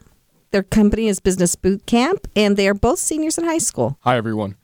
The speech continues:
Speaker 2: As we said before, we are currently high school seniors at the Morris County School of Technology and the Finance and International Business Academy. We are also the co-founders and C E Os of Business Boot Camp.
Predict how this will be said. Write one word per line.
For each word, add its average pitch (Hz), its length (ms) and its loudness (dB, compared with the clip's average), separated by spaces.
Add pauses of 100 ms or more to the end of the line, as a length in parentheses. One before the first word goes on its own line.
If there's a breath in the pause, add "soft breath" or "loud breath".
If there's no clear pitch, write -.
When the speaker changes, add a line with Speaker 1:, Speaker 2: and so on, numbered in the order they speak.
(420)
Speaker 2:
As 123 200 0
we 175 80 6
said 180 160 0
before, 110 400 -2
we 139 140 4
are 185 40 2
currently 190 320 0
high 143 140 0
school 151 220 0
seniors 107 420 -2
at - 140 -4
the 113 60 2
Morris 147 280 2
County 156 220 2
School 135 240 2
of 131 80 0
Technology 95 600 -2
and 110 120 -2
the 110 40 2
Finance 147 440 0
and 104 100 -8
International 113 520 0
Business 101 340 0
Academy. - 420 -8 (520 soft breath)
We 139 100 6
are 156 40 4
also 170 280 2
the 127 100 -2
co-founders 156 580 0
and 110 140 -6
C 147 260 4
E 120 60 6
Os 113 180 2
of 95 160 -8
Business 110 280 0
Boot 92 200 -10
Camp. - 240 -12